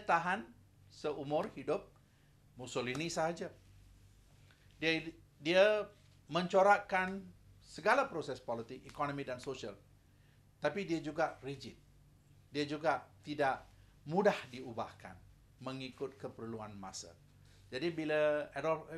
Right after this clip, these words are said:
bila Mussolini hilang kuasa dia, turut hilang pengaruh fasisme di negeri Itali. Begitu juga di negeri, uh, Jerman, ya,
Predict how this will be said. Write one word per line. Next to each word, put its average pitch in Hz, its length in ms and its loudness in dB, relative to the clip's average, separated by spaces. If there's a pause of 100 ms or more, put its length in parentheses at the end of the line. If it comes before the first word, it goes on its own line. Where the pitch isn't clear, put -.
bila 139 320 -2
Mussolini 196 500 0
hilang 196 320 2
kuasa 180 320 -2
dia, 185 220 -2 (640)
turut 208 380 2
hilang 127 260 -4 (380)
pengaruh 123 400 -2 (180)
fasisme 117 560 -6
di 104 140 -14
negeri 98 340 -16
Itali. 92 320 -12 (400)
Begitu 127 460 -8
juga 123 240 -2
di 113 160 -10
negeri, 107 400 -12 (720)
uh, 95 240 -12
Jerman, 139 420 -2 (380)
ya, 131 180 -6